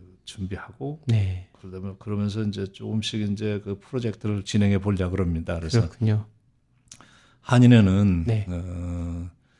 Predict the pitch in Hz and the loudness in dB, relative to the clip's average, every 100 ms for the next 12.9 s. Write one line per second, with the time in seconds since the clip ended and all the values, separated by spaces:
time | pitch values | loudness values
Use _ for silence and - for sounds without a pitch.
0 | _ _ - - 95 90 92 92 95 90 | _ _ -10 -8 -4 -2 0 0 0 0
1 | 85 85 80 107 107 98 92 85 110 107 | -2 -4 -6 -4 -2 -2 -4 -4 -2 -2
2 | 98 80 78 80 _ 110 - _ _ _ | -2 -4 -8 -14 _ -4 -4 _ _ _
3 | _ - 92 - 92 95 92 80 - 104 | _ -14 -14 -10 -2 -2 -2 -6 -4 0
4 | 101 95 - - 80 - - 113 - _ | 2 0 -2 -8 -16 -14 -2 -2 -2 _
5 | - 87 85 80 _ _ _ _ _ _ | -20 -18 -18 -18 _ _ _ _ _ _
6 | _ _ 98 90 90 87 90 95 - 120 | _ _ -10 -8 -8 -8 -8 -10 -2 2
7 | 120 113 117 117 110 - 104 101 90 98 | 4 4 2 2 0 -2 -6 -4 -4 0
8 | 104 101 95 95 - 87 95 82 85 90 | 0 0 -2 -6 -8 -6 -4 -4 -8 -8
9 | 92 - 113 107 87 87 85 87 82 82 | -10 -8 -6 -4 -4 -6 -6 -6 -8 -8
10 | 82 92 104 123 113 113 117 110 98 - | -10 -12 -14 -14 -10 -4 -2 -2 -2 -6
11 | - 120 113 - 90 92 - - 151 135 | -10 -6 -8 -8 -12 -14 -14 -8 -4 -2
12 | 90 78 78 78 82 - 107 92 90 | -4 -6 -14 -18 -10 0 2 0 -4